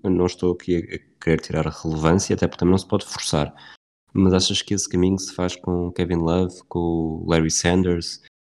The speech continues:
com o André Gomes, com o Aaron Lennon? Eh, ou, ou é preciso, eh,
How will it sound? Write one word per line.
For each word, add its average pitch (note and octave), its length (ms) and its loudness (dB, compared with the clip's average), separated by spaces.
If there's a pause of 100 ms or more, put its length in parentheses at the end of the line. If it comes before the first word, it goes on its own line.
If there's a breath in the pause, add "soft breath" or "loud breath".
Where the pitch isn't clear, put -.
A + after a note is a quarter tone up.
(140)
com E2+ 180 -2
o E2 100 2
André E2 200 2
Gomes, F#2 460 2
com - 140 -8
o D#2+ 220 -2
Aaron E2 260 0
Lennon? F#2+ 460 2 (480 loud breath)
Eh, - 320 -6 (200)
ou, F#2+ 800 2
ou F2+ 160 0
é F2+ 80 4
preciso, E2+ 840 -4
eh, D2+ 500 -8